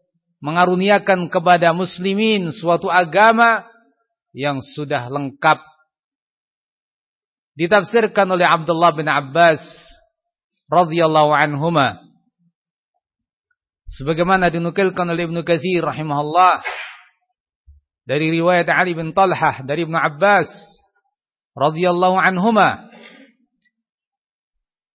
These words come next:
yakni al-Islam. Akhbarallahu nabiyahu wal mu'minin anna Allah qad akmala lahumul iman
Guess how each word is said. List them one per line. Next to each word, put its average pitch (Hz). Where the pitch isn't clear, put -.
yakni 202
al-Islam. 175
Akhbarallahu 175
nabiyahu 170
wal 165
mu'minin 165
anna 180
Allah 208
qad 208
akmala 214
lahumul 185
iman 170